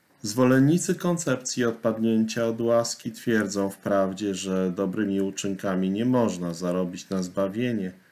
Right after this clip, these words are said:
ale nauczają, że za ich pomocą można zbawienie utrzymać. Zyskujemy więc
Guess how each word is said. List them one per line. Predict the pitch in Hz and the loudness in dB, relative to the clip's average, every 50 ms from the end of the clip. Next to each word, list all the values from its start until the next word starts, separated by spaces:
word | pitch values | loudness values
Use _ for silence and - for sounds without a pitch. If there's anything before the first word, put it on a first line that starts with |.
| _ _ _ _ - | _ _ _ _ -8
ale | - 123 131 131 127 123 | -4 0 2 2 2 2
nauczają, | 120 117 101 95 104 110 - - 147 151 156 139 107 92 87 90 92 95 | 2 0 0 0 -2 -2 -2 -2 -2 0 0 0 -2 -4 -4 -6 -8 -8
że | 92 95 101 98 95 95 92 92 - - - 95 | -8 -6 -4 -2 -2 -2 -2 -4 -6 -10 -10 -10
za | 95 - 95 92 | -8 -6 -4 -6
ich | - - 92 104 107 - - | -6 -6 -8 -10 -10 -12 -12
pomocą | _ - 120 113 98 87 85 82 - - - 110 110 101 | _ -4 -2 -2 -2 -2 -4 -4 -6 -8 -8 -6 -6 -4
można | 92 95 98 104 101 101 104 104 104 | -4 -2 -4 -4 -6 -6 -6 -6 -6
zbawienie | 98 95 - 95 92 90 98 98 104 107 104 101 - - | -6 -6 -6 -6 -6 -4 -4 -4 -4 -4 -4 -6 -8 -8
utrzymać. | - 117 117 - - - - - 127 98 78 64 58 - - - - - - _ _ _ _ _ _ _ _ _ _ _ _ _ _ _ _ _ _ _ _ _ _ _ _ _ _ _ _ - | -8 -10 -8 -6 -6 -6 -2 -2 -2 -2 -2 -4 -8 -12 -14 -16 -16 -16 -20 _ _ _ _ _ _ _ _ _ _ _ _ _ _ _ _ _ _ _ _ _ _ _ _ _ _ _ _ -10
Zyskujemy | 107 110 135 147 143 - - 156 151 147 160 180 190 175 151 135 | -8 -4 -4 -4 -4 -4 -2 0 2 2 2 2 2 2 2 2
więc | 135 131 131 127 127 131 131 131 - - - - - - | 2 2 2 2 2 0 0 -2 -4 -6 -6 -6 -8 -10